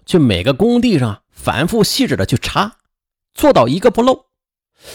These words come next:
但是大多数工地都已经跑遍了，侦查员们已经不知道走了多少路，查了多少人，但是依然没有杨继顺的踪影。这眼看呐，只剩下最后一个很小的工地了。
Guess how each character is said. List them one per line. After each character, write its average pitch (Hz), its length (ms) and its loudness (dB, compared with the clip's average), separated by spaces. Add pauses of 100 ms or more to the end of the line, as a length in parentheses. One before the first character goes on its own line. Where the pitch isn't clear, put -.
(180)
但 196 120 0
是 190 100 -2
大 - 320 -4
多 220 180 2
数 196 140 2
工 165 260 2
地 156 300 0
都 156 160 2
已 104 80 2
经 101 160 0
跑 85 220 -6
遍 95 180 -8
了， - 80 -20 (800)
侦 285 140 4
查 247 120 4
员 202 140 2
们 214 140 2
已 143 120 0
经 196 180 2
不 - 220 0
知 185 120 -4
道 190 120 4
走 92 200 -4
了 117 80 -2
多 214 120 4
少 - 160 -6
路， 214 320 -2 (220)
查 - 160 -6
了 180 80 4
多 202 100 2
少 104 140 -4
人， 92 400 -8 (540)
但 113 120 -2
是 - 120 -10 (140)
依 214 160 -2
然 135 440 -4 (240)
没 131 180 0
有 143 140 2
杨 110 260 -2
继 156 120 2
顺 147 160 2
的 110 80 -2
踪 160 200 0
影。 120 200 -4 (1300)
这 160 100 0
眼 127 220 2
看 180 160 0
呐， 123 240 -4 (260)
只 170 140 2
剩 233 180 2
下 156 140 0
最 220 160 0
后 180 160 2
一 160 80 2
个 - 180 0
很 185 380 0
小 - 260 -4
的 95 80 -2
工 110 180 -2
地 117 160 -4
了。 - 140 -16